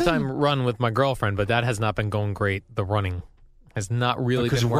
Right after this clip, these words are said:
Speaker 2: running
Speaker 1: out.
Speaker 2: sucks.
Speaker 1: Yeah.
Speaker 2: Okay.
Speaker 1: So
Speaker 2: So
Speaker 1: I
Speaker 2: no
Speaker 1: go to,
Speaker 2: cardio.
Speaker 1: all I do is I go to the gym.
Speaker 2: Yeah.
Speaker 1: I do, um, uh, I do th-, three or, I do four different chest exercises.
Speaker 2: Okay.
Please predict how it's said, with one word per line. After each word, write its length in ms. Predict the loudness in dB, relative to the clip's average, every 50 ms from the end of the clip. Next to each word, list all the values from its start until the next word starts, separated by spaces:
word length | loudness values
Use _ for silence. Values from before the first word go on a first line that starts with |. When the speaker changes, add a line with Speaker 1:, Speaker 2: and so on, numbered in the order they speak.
| 2 2
Speaker 2:
running 80 | 0 0
Speaker 1:
out. 60 | 0
Speaker 2:
sucks. 720 | -2 -2 -2 -4 -2 0 0 0 0 -2 -4 -8 -6 -2
Speaker 1:
Yeah. 180 | 0 0 0 0
Speaker 2:
Okay. 320 | 2 2 2 0 0 -2 -4 -8 -20 _ _ _
Speaker 1:
So 140 | -4 0 0
Speaker 2:
So 60 | 2
Speaker 1:
I 100 | 2 2
Speaker 2:
no 60 | 2
Speaker 1:
go 140 | 2 2 2
to, 60 | 2
Speaker 2:
cardio. 300 | 2 2 2 2 4 4 4
Speaker 1:
all 100 | 4 2
I 80 | 2
do 180 | 2 2 0 2
is 100 | 2 0
I 60 | 0
go 160 | 2 2 0
to 60 | 2
the 120 | 2 0 0
gym. 360 | 0 0 0 2 0 0 -2 0
Speaker 2:
Yeah. 320 | 0 0 2 0 0 -2 -6 -12 -20 _ _ _ _ _ -4
Speaker 1:
I 160 | -2 0 0
do, 340 | 2 0 0 0 2 2 2
um, 600 | 2 2 2 2 2 2 2 0 -2 -4 -6 -8 -10 _ _ _ _ _
uh, 140 | -6 -6 -6 -4 -4
I 120 | -4 -4
do 520 | -2 -2 -2 -2 0 0 0 -2 -2 -2 -4
th-, 120 | -6 -12 _ _ _ _ _ _ _ -20 _ _
three 260 | -2 0 0 2 2 2
or, 180 | 0 0 2
I 100 | 0 0 2
do 140 | 0 -2 -2
four 500 | -4 -4 -2 0 0 2 2 2 0 0
different 640 | -2 -2 -2 -2 -2 0 0 0 0 0 -2 -6 -8
chest 380 | 0 2 2 2 2 0 0
exercises. 880 | 0 0 0 -2 -4 -4 -2 0 2 2 2 2 0 -2 -4 -6 -4 -4
Speaker 2:
Okay. 480 | -4 -2 0 0 0 2 0 0 -2